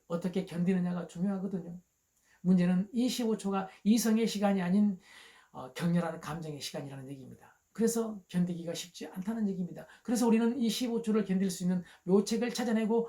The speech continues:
훈련을 통해서 습관으로 만들어서 무의식에 집어넣는 것이 중요하다고 봅니다. 간단한 방법이 몇 가지 있습니다. 우선요, 심호흡을 하는 것입니다.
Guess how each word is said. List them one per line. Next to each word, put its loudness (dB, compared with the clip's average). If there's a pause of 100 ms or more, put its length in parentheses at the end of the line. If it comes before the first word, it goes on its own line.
(140)
훈련을 0
통해서 -4 (140)
습관으로 0
만들어서 -2
무의식에 0
집어넣는 0
것이 -10
중요하다고 -8
봅니다. -16 (500)
간단한 0
방법이 2
몇 4
가지 0
있습니다. -2 (380)
우선요, 2 (160)
심호흡을 2
하는 -2
것입니다. -10